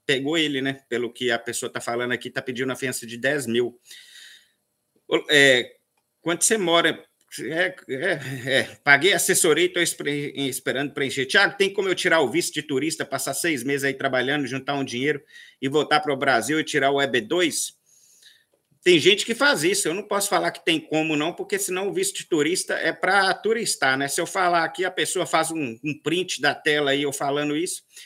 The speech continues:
aí depois me denuncia lá na imigração, então tem que tomar cuidado. Mas o visto de turista é pra turistar, mas a minha resposta é: tem gente que faz isso,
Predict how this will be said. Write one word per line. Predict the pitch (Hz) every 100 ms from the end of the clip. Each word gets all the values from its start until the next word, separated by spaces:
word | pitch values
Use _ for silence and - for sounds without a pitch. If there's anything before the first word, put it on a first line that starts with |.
| - _ -
aí | 131
depois | 139 - 156 151
me | 165
denuncia | 160 170 156 - 147
lá | 143
na | 147 139
imigração, | 139 127 127 - 147 151
então | 165 160
tem | - 165
que |
tomar | 170 165
cuidado. | 185 147 123 113
Mas | 123 135
o | 131
visto | 143 -
de | -
turista | 143 143 -
é |
pra | 156 147
turistar, | - 170 156 - - 165
mas | 175 160
a | 147
minha | 151 156
resposta | 151 - 165 170 -
é: | 135
tem | - 165 127
gente | 139 180 202 - -
que | 180
faz | - 196 120 -
isso, | 143 139 - 92